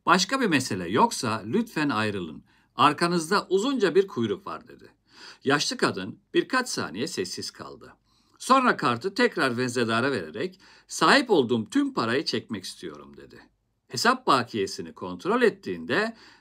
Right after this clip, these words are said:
veznedar şaşırdı. Başını salladı, eğildi ve saygı ile ona dedi ki, "Özür dilerim hanımefendi.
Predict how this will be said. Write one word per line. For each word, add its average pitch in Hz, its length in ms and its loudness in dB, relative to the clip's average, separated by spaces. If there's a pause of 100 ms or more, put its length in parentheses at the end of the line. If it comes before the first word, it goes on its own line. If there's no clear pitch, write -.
(160)
veznedar 165 460 2
şaşırdı. 123 600 -2 (440)
Başını 165 400 2
salladı, 139 680 0 (280)
eğildi 185 420 8
ve 175 280 2
saygı 151 380 2
ile 156 180 4
ona 131 260 2
dedi 196 220 -6
ki, - 260 -8 (300)
"Özür 170 320 4
dilerim 107 320 -2
hanımefendi. 90 720 -10